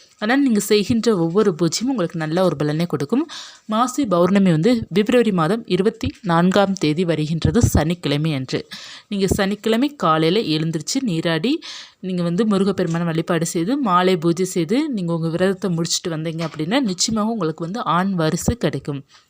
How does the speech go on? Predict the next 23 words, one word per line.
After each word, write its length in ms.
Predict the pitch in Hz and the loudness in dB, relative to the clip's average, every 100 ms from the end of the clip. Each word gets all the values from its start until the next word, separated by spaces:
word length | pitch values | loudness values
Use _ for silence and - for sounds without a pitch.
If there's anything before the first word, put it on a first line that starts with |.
| _ - | _ -4
குழந்தை 400 | 240 262 302 294 | 0 2 2 2
பாக்கியம் 380 | 175 170 226 180 | 2 0 0 2
வேண்டும் 260 | 170 202 | 2 2
நினைப்பவர்கள் 600 | 180 151 - 147 156 285 - - - - - | 0 -2 -2 -2 0 -2 -2 -14 -16 -16 -6
இந்த 280 | 233 277 302 | -2 0 2
நாளை 320 | 214 175 180 | 2 4 4
வந்து 180 | 160 180 | 2 -2
தவற 320 | - 156 160 | 0 0 2
விட்டுறாதீங்க. 600 | 147 - 165 139 139 220 311 _ _ _ _ - | 0 -2 -4 -2 -2 -2 -2 _ _ _ _ -8
முருகனுடைய 640 | 202 285 330 294 220 170 170 | 0 2 2 2 2 2 0
படத்தை 360 | 151 156 190 | -4 0 2
எடுத்து 320 | 151 151 - | 2 0 -2
வச்சுக்கோங்க. 520 | 147 - - 143 147 269 - - - - - | -4 -4 -6 -4 -2 -2 -4 -20 -20 -8 0
படத்துல 400 | 214 254 240 180 | 0 2 2 2
வந்து 360 | 147 175 285 - - | 2 0 0 -4 -4
மஞ்சள், 460 | 165 170 180 226 | -2 0 2 2
சந்தனம், 500 | 233 185 160 170 190 | 2 0 0 0 0
குங்குமம் 380 | 190 160 165 175 | -2 0 0 0
எல்லாம் 260 | 151 160 180 | 0 0 0
போட்டு 260 | 160 151 | -2 0
வைத்து 260 | 156 143 262 | -2 0 0
நீங்க 220 | 277 165 | 2 0
அலங்காரம் 400 | 143 147 151 180 | 0 0 0 0